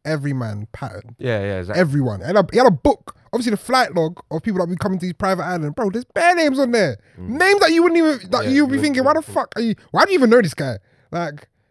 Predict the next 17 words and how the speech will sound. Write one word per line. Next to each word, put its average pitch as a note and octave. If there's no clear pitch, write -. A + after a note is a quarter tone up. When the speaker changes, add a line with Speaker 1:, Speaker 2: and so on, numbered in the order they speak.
Speaker 1:
fam, A#3
and F#3+
this E4
is, D4+
this D#4
is D#4+
a -
guy C#4
that G#3+
essentially G3
just D#3+
blagged F#3+
his E3
way C3+
into E3
life. D#3
Like, C3+